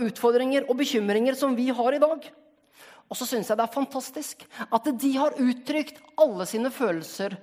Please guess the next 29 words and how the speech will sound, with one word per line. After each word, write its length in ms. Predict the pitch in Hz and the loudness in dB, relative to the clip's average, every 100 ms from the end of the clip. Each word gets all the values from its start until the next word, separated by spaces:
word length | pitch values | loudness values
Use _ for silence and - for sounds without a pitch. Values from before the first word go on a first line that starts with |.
| - - | -10 -6
til 160 | 269 | -4
Gud. 280 | 311 302 - - _ _ - - | -4 -6 -12 -20 _ _ -18 -6
De 120 | 202 | 2
har 80 | 277 | 4
vært 160 | 311 - | 4 0
sinte 360 | 339 262 - 220 | 0 0 0 0
på 120 | 277 | 0
Gud. 220 | 330 349 - _ _ _ _ _ _ _ _ - | -2 -6 -16 _ _ _ _ _ _ _ _ -8
De 80 | 175 | -4
har 60 | 220 | -4
vært 100 | - | -4
skuffet 520 | - 262 - 190 220 | -6 -6 2 2 4
over 180 | 226 269 | 2 0
Gud. 280 | 311 285 - - _ _ _ - - | -4 -8 -12 -20 _ _ _ -20 2
De 100 | 202 | 4
har 80 | 247 | 4
vært 160 | 269 - | 2 0
takknemlige 680 | 294 269 254 233 247 277 277 | 0 4 4 4 4 4 4
til 120 | 311 | 0
Gud. 300 | 320 349 262 - - _ - - | 0 -2 -6 -14 -20 _ -18 4
De 80 | 269 | 6
har 80 | |
kjent 180 | 277 277 | 6 4
på 100 | 302 254 | 2 2
glede 540 | 320 254 190 180 240 | 4 6 4 2 4
og 120 | 269 311 | 4 4
begeistring. 720 | 302 294 302 - 339 349 233 - - - _ - | 4 4 0 -2 -2 0 -4 -10 -20 -20 _ -2
Hele 460 | 285 185 160 247 233 - - - | 2 2 0 -2 -6 -16 -20 -8
følelsesregisteret. 960 | 240 180 160 220 262 262 285 - 320 | -4 -2 -2 -4 -4 -4 -4 -4 -6